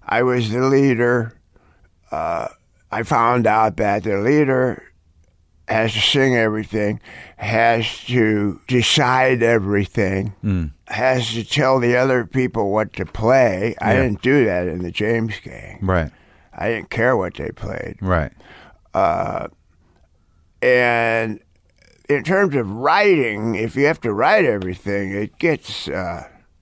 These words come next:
Speaker 1: lonely.
Speaker 2: Yeah.
Speaker 1: You know, there's nobody to bounce stuff off, nobody to
Speaker 2: And also, you're using a lot.
Speaker 1: Yeah.
Speaker 2: So you're going, you're going down.
Speaker 1: Yeah.
Speaker 2: Yeah.
Speaker 1: Yeah. And,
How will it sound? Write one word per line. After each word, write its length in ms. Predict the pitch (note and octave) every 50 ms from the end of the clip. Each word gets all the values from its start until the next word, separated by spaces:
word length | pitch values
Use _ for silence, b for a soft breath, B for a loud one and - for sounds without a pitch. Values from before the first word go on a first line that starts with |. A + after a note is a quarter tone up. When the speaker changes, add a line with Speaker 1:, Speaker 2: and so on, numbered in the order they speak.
| _ _ -
Speaker 1:
lonely. 760 | F2+ G#2+ C3+ F3 G#3+ A3 G3 D3 A2+ G2+ F2 F2+ G2 G#2+ - _ _
Speaker 2:
Yeah. 380 | - G#2 G2+ F#2+ F2 D#2+ D2 C2+ b b b b b b b b b -
Speaker 1:
You 180 | G2+ A2 A2+
know, 220 | A2+ A#2+ B2+ C#3 C#3+
there's 180 | C#3 B2+ A#2+ A#2
nobody 360 | C3 C3+ C3 C3+ C3+ C3 B2+
to 120 | A#2+ A2 F2 F2 - _ -
bounce 400 | B2 G#2+ A2 A#2+ C3 A2+ - -
stuff 380 | - - A#2 B2+ B2 G#2 G#2
off, 520 | A2 G#2+ G#2+ A2 A2+ A2+ A#2 A#2 - - -
nobody 480 | E2+ F2+ G2 G#2+ G#2 G#2 G2+ G2+ G2 E2+
to 200 | D#2+ D#2 C2 - - _ _ _ b b b b b b b b -
Speaker 2:
And 100 | G#2+ A2
also, 220 | B2 C3 - -
you're 180 | A2+ G#2 G2+ G2+
using 360 | G#2 A#2+ D#3+ D3+ G#2+ G2+ E2
a 80 | D#2 D#2+
lot. 220 | D2+ C#2+ C2 - _ _ - _ _ _ _ _ -
Speaker 1:
Yeah. 280 | C3 D3+ C3 - - - - - - - -
Speaker 2:
So 120 | - A2
you're 120 | G2+ F#2
going, 420 | F#2 G2+ G#2+ G#2 G2 F#2 F2+ F2+ E2
you're 220 | G#2 F#2+ F#2 F#2
going 320 | E2+ - - G2+ F#2+ F2 E2+
down. 480 | G#2 G#2+ A2+ A2 G2+ F2+ D#2+ C#2 - -
Speaker 1:
Yeah. 400 | - - D#3+ D#3 C3+ - - - - _ -
Speaker 2:
Yeah. 300 | F#2+ F#2+ F2+ E2 D2+ - - _ -
Speaker 1:
Yeah. 300 | - D#3+ B2+ D#2+ C#2 - _ _ _ -
And, 520 | - - - C#3 C3 B2+ B2 B2 A#2+ G#2